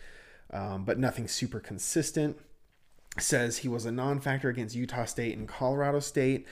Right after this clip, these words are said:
I would mostly agree with that. He did have a couple good plays against Utah State. I think especially in that second game,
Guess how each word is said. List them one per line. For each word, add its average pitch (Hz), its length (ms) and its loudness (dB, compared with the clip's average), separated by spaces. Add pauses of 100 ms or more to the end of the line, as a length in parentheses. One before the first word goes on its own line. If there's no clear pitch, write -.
(360)
I - 80 2
would 117 120 2
mostly 123 580 4
agree 131 240 6
with 131 100 2
that. 127 220 0
He 120 100 -4
did 123 240 4
have 123 300 0
a 113 40 0
couple 120 360 -4
good 110 240 -2
plays 113 260 -2
against 110 300 -6
Utah 110 340 -4
State. 110 400 -4
I 104 60 -8
think 113 220 -6
especially 107 400 -4
in 107 80 -4
that 98 180 -4
second 113 400 -2
game, 131 460 -2